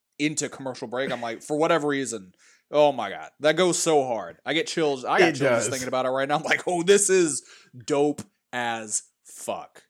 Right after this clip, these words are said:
Speaker 1: Uh,
Speaker 2: Um, it's
Speaker 1: so,
Speaker 2: a-,
Speaker 1: yeah.
Speaker 2: it's amazing.
Speaker 1: So,
Speaker 2: Lo-
Speaker 1: I guess for my visuals, any, anytime the Blue Spirit's around, 'cause that's just such a cool design.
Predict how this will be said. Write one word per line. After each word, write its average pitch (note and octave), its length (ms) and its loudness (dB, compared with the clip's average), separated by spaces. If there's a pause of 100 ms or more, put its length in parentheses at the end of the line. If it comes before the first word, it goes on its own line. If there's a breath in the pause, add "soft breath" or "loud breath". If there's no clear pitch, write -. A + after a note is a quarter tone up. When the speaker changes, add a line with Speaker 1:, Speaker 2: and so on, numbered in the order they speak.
(120)
Speaker 1:
Uh, F#2+ 520 -8
Speaker 2:
Um, D3 300 2 (180)
it's F#3 140 6
Speaker 1:
so, F#3 80 6
Speaker 2:
a-, - 20 2
Speaker 1:
yeah. F3 140 2
Speaker 2:
it's E3 140 4
amazing. A#2 680 2
Speaker 1:
So, E3+ 240 2
Speaker 2:
Lo- C3+ 200 2
Speaker 1:
I C#3+ 100 6
guess C#3 260 0
for D3 160 -4
my B2 160 2
visuals, G#2 520 -8
any, C#3+ 260 -4
anytime C#3 420 -2
the B2 80 -6
Blue A2+ 240 -8
Spirit's G#2 400 -8
around, F#2 260 -14
'cause - 100 -20
that's A2 140 -8
just B2 140 -12
such B2 160 -10
a G2 40 -14
cool G2+ 220 -14
design. E2+ 380 -18